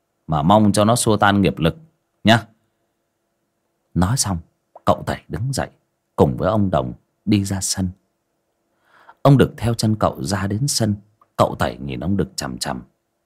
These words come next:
"Ông nhớ những gì tôi nói chưa? Bất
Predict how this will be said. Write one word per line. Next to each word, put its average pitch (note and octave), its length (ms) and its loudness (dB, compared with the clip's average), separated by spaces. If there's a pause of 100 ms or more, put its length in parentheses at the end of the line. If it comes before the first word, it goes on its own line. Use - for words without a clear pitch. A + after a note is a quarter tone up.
(600)
"Ông E2 180 2
nhớ D#2 220 2
những E2+ 120 -4
gì C#2 140 -4
tôi D2 160 -6
nói D2+ 220 -6
chưa? D#2+ 140 -8 (920)
Bất - 200 6